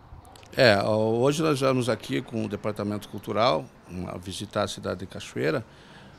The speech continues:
pra nós tentar resgatar o que a gente está sentindo, inclusive no sábado.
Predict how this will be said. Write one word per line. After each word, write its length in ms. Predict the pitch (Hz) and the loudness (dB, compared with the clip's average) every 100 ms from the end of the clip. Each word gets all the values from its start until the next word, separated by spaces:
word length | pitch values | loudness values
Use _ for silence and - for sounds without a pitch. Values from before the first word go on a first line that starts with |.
| - - | -20 -2
pra 200 | 123 127 | 4 4
nós 300 | 127 135 135 | 6 4 4
tentar 400 | 165 170 143 151 | 2 2 4 4
resgatar 760 | 143 135 131 120 120 131 127 - | 4 2 0 0 2 4 2 -6
o 60 | |
que 100 | 117 | -4
a 80 | 131 | -2
gente 300 | 120 123 127 | 0 -2 -2
está 300 | 127 - 127 | -6 0 2
sentindo, 580 | 135 139 131 - 160 160 | 2 -2 -4 -2 -2 0
inclusive 500 | 120 120 107 123 123 | -2 -2 -2 -2 0
no 160 | 117 151 | -2 -2
sábado. 560 | - 131 139 127 110 | 0 4 4 2 -4